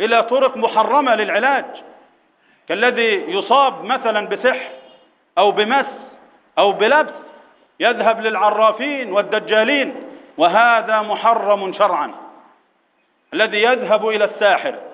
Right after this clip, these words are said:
فيصدقه بما يقول فقد كفر بما أنزل على محمد صلى الله عليه وسلم، كما أخبر بذلك الصادق المصدوق نبينا الحبيب صلى الله عليه وسلم. والذي يذهب إليه ولا يصدقه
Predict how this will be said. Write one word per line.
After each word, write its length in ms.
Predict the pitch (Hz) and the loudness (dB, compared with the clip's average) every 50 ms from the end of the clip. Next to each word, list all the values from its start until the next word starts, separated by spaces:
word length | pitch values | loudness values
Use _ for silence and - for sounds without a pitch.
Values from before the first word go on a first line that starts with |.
| - - - _ _ _ - | -20 -20 -20 _ _ _ -2
فيصدقه 920 | - 254 220 233 220 - 240 226 233 233 - 294 320 - 294 277 254 254 240 | 0 0 2 0 0 0 0 0 0 0 -2 -2 0 2 4 4 4 4 2
بما 240 | 247 247 240 240 | 2 0 0 0
يقول 460 | 240 233 226 226 - 294 330 339 320 285 - - - - - - - _ - | 2 0 0 0 0 -2 -2 -2 -2 -4 -8 -14 -18 -20 -20 -20 -20 _ -6
فقد 240 | - 175 214 208 208 | -4 0 0 0 0
كفر 420 | - 233 254 254 240 233 220 220 | 0 -2 0 2 2 2 2 2
بما 440 | 214 220 226 220 214 220 214 220 277 | 2 0 -2 -2 -2 -2 -2 0 0
أنزل 300 | 330 320 240 214 247 233 | 0 0 0 0 0 2
على 220 | 208 208 220 220 214 | 2 2 2 2 0
محمد 380 | 214 - 214 226 226 208 190 - | -2 -2 -2 -2 -2 -2 -4 -2
صلى 180 | 208 208 202 196 | -2 -2 0 0
الله 140 | 196 208 208 | 0 2 4
عليه 220 | 196 202 196 196 | 4 4 4 2
وسلم، 520 | 190 - 269 277 269 247 208 - - - - - - - - | 0 2 2 0 2 0 -2 -2 -4 -10 -16 -18 -12 -4 -2
كما 340 | 190 208 208 202 202 254 | 0 0 0 2 2 2
أخبر 320 | - - 233 202 233 226 220 | 2 2 0 -2 0 0 0
بذلك 500 | 214 214 202 233 269 285 269 233 226 226 | -2 -2 0 0 2 2 2 0 0 -2
الصادق 440 | 196 - - 254 262 233 220 - 220 | -2 2 2 2 2 2 0 0 0
المصدوق 560 | 214 214 214 196 - - 240 320 302 254 - - - - - - - - - _ - 156 | 0 0 -2 -4 -2 0 2 2 2 2 0 -4 -14 -18 -20 -20 -20 -20 -20 _ -4 -2
نبينا 400 | 175 180 180 196 220 254 254 233 | -2 -2 -2 -2 -2 2 2 0
الحبيب 400 | - - 208 214 214 262 240 - - | 0 2 -2 0 0 -2 -6 -2 0
صلى 180 | 214 214 208 | -2 0 0
الله 320 | 208 208 226 226 208 196 190 | 0 0 2 2 2 4 2
عليه 200 | 196 196 196 190 | 2 2 0 0
وسلم. 600 | 180 185 196 214 196 156 127 - - - - - - - - _ _ - | -2 0 -2 -2 -2 -2 -6 -6 -8 -14 -16 -18 -20 -20 -20 _ _ -2
والذي 380 | 165 208 247 277 240 254 247 | 0 2 2 2 2 2 2
يذهب 420 | 262 302 311 247 220 240 254 254 254 | 2 2 2 0 0 -2 -2 -2 -2
إليه 360 | 254 247 269 262 254 220 233 | -2 0 0 0 -2 -2 -2
ولا 260 | 240 254 285 285 277 | 0 0 2 2 0
يصدقه 640 | 254 247 240 247 - 233 - - 294 - 311 339 | -2 -2 -6 -6 -6 -6 -6 -6 -6 -4 -4 -4